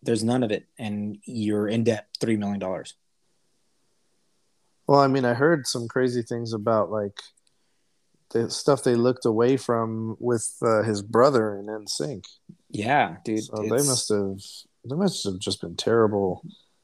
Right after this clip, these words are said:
Speaker 1: Parents.
Speaker 2: terrible Hollywood parents, those typical
Speaker 1: Yeah.
Speaker 2: ones that people think of. But
Speaker 1: Not
Speaker 2: anyway.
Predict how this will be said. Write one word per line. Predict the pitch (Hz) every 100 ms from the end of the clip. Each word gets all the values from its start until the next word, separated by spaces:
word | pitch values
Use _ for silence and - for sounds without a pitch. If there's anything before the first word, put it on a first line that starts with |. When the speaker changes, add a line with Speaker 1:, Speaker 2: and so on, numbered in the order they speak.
| _
Speaker 1:
Parents. | - 107 131
Speaker 2:
terrible | 131 120 107 101
Hollywood | 113 113 113 107 98
parents, | - 110 117 101 -
those | 98 -
typical | - 120 104 120
Speaker 1:
Yeah. | 110
Speaker 2:
ones | 110 107
that | 107
people | 113 110 101
think | 110 120
of. | 95 92 95 _ - - - _ _ _ _ _ _ _ _ _ _ - - -
But | 117 120
Speaker 1:
Not | 98
Speaker 2:
anyway. | 90